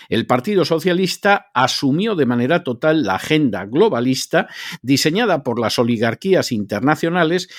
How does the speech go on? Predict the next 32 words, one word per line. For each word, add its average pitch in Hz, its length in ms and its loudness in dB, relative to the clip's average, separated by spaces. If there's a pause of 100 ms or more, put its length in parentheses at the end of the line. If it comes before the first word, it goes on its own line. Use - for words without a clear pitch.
(180)
y 135 220 2
convirtiéndola 165 920 0
en 110 80 -2
el 110 140 -2
nuevo 180 260 4
mensaje 123 540 0
de 131 80 0
la 156 100 2
izquierda, 143 680 0
aunque 120 400 2
también 120 420 0
la 98 80 -6
asumiría 131 580 0
la 95 140 -4
derecha 92 440 2
oficial. - 520 -6 (640)
La 110 120 -2
ideología 104 540 0
de 95 100 -2
género, 180 540 0 (240)
la - 100 0
destrucción 135 640 0
de 131 80 0
la 107 140 -4
población 113 580 0
mediante 107 440 -2
las 98 220 -2
leyes 123 360 2
de 101 100 -4
aborto 110 440 0
y 98 60 -2
eutanasia 165 760 0